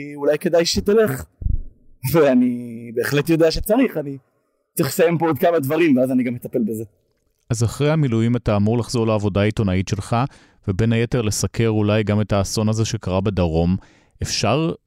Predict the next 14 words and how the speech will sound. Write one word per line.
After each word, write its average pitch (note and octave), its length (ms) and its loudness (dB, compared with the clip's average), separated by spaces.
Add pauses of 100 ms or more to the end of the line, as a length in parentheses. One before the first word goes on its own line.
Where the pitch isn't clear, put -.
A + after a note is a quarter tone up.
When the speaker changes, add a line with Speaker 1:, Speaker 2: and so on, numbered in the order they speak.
(140)
Speaker 2:
לסקר A2+ 580 -4
את C#3+ 60 -2
זה C3+ 100 -2
בכלל G#2+ 340 -2
באיזו G2+ 280 0
אובייקטיביות A2+ 840 0
או G#2+ 40 2
איזו G2 160 -2
פרספקטיבה G#2+ 720 -2
עיתונאית, G2+ 520 0
שגם G2+ 360 0
היית D#3+ 180 -2
חלק F#3+ 280 -4
מהסיפור? G3+ 540 -2